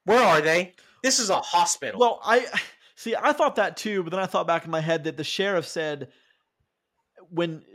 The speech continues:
Speaker 2: the sh-, when, when they expressed concerns over her safety, sheriff said, "I'm, I'm gonna move you to your own secure wing."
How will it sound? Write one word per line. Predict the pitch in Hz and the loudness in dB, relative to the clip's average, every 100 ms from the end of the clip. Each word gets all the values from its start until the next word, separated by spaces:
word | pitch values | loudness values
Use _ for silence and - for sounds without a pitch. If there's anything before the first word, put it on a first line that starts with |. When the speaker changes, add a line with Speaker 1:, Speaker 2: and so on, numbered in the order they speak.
| - | -12
Speaker 2:
the | 165 | -8
sh-, | - 180 | -8 -6
when, | 170 160 | -6 -6
when | 160 | -6
they | 196 | -6
expressed | 196 - 185 185 | -6 -2 -4 -4
concerns | 165 - 185 165 | -10 -6 -6 -4
over | 160 143 | -4 -4
her | 147 | -6
safety, | - 160 151 | -6 -8 -8
sheriff | 147 - 156 143 | -10 -6 -4 -4
said, | 147 | -6
"I'm, | 131 151 | -6 -6
I'm | 156 | -6
gonna | 160 156 | -4 -2
move | 160 156 | -2 -4
you | |
to | 151 170 | -8 -6
your | 147 | -6
own | 143 139 | -6 -8
secure | 135 - 139 127 | -14 -10 -8 -8
wing." | 117 101 76 | -10 -16 -20